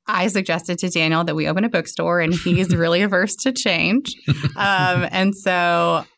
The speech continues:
Speaker 1: I kind of kept pitching it to him. And by January of twenty twenty-one, he was on board. And I was actually in a graduate program to,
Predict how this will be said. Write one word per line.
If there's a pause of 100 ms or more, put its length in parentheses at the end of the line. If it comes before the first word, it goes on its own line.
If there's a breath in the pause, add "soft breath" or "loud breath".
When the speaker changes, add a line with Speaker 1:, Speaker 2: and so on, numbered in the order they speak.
(220)
Speaker 1:
I
kind
of
kept (440)
pitching
it
to
him.
And
by
January
of
twenty
twenty-one, (320)
he
was
on
board. (480 loud breath)
And
I
was
actually (320 soft breath)
in
a
graduate
program
to,